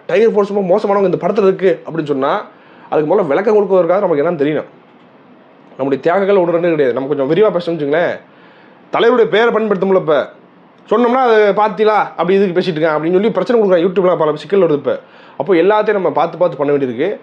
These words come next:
உறவுகள், உங்களால முடிஞ்ச கண்டனத்தை பதிவு செய்யுங்க. இதற்கு முன்னாடி நீங்க பார்க்க, இது இவங்க நினைச்சிட்டு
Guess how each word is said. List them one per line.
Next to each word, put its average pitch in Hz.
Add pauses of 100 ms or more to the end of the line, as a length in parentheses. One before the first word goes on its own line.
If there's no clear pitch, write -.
(500)
உறவுகள், 202
உங்களால 175
முடிஞ்ச 180 (540)
கண்டனத்தை 208
பதிவு 170
செய்யுங்க. 113 (760)
இதற்கு 180
முன்னாடி 220
நீங்க 220
பார்க்க, 190 (340)
இது 196
இவங்க 220
நினைச்சிட்டு 190